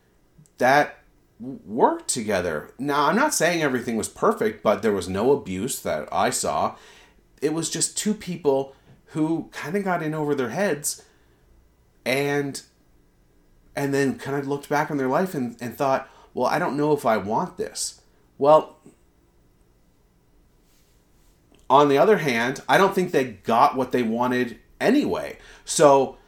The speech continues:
here's two people that kinda like, "Well, I don't want this, so maybe let's go down this." And then they get to the end of the movie and it's like, "I didn't really want this either." And I think that is something to chew on. And that is something that I have been thinking about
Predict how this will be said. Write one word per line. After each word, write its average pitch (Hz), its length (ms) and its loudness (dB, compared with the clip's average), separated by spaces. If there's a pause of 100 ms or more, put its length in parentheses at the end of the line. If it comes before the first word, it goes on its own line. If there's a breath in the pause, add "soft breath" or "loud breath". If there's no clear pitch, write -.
(100 soft breath)
here's 185 280 2
two 185 100 -4
people 170 240 -6
that 143 140 0
kinda 135 180 0
like, 120 180 0
"Well, 135 140 2
I - 100 2
don't 147 200 0
want 123 300 0
this, 147 280 2
so 117 160 0
maybe 117 260 0
let's 113 200 0
go 110 120 0
down 98 260 -2
this." 117 280 -4
And 104 160 -8
then 107 140 0
they 107 80 -2
get 117 160 -2
to - 80 -10
the 120 100 -2
end 110 80 0
of 107 80 -4
the 104 60 -4
movie 131 340 -2
and 104 80 -2
it's 98 100 -6
like, 101 240 -2 (440 soft breath)
"I 95 80 -12
didn't 113 160 -8
really 113 180 -4
want 95 220 -4
this - 240 -6
either." 101 420 -10 (580 soft breath)
And 123 140 2
I 135 100 2
think 123 340 -10
that 131 300 6
is 104 140 -2
something 90 300 -6
to 80 100 -8
chew 127 260 -4
on. 85 140 -2
And 85 120 -10
that 101 200 2
is 113 100 -2
something 92 320 -6
that 82 120 -6
I 78 80 -4
have 113 340 -2
been 90 140 -6
thinking 80 260 -12
about 78 320 -12